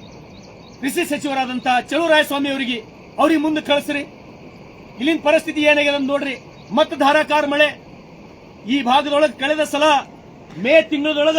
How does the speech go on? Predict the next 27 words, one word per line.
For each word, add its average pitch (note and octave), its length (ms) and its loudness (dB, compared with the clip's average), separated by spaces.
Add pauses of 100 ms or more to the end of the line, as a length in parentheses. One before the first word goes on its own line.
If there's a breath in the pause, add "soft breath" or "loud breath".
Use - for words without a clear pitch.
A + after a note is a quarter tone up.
(500)
ಪ್ರಾರಂಭ D4 400 2
ಆದಂತ D4 320 2
ಮಳೆ C#4+ 380 4
ಇವತ್ತಿಗೂ D4+ 420 -4
ಮಳೆ D4+ 220 4
ಪ್ರಾರಂಭದ, C#4 540 -2 (1400)
ಇವತ್ತಿಗೂ E4+ 400 -2
ಮಳೆ E4 200 6
ಪ್ರಾರಂಭದ, D4+ 500 0 (680)
ಸತತ E4+ 340 0
ಐದು E4+ 280 0
ತಿಂಗಳಿಂದ E4 460 -4
ಮಳೆ. D#4 260 4 (800)
ಹಾಗಾಗಿ B3 460 -2 (480)
ಆದಷ್ಟು A#3+ 400 -6
ಬೇಗನೆ A#3 320 -8
ಬಂದು A3+ 300 -6 (540)
ಈ F3+ 80 -8
ರೈತರಿಗೆ C4 540 -8
ಭರವಸೆ A3+ 300 -8
ಕೊಟ್ಟು, A3 340 -10 (480)
ಒಂದ್ F#3 160 -10
ಎಕರೆಕ್ B3 380 0
ನಾನ್ B3+ 240 -2
ಜಾಸ್ತಿ A#3 280 -2
ಕೇಳ್ತಾ C4+ 280 -4
ಇಲ್ಲ, B3+ 160 -2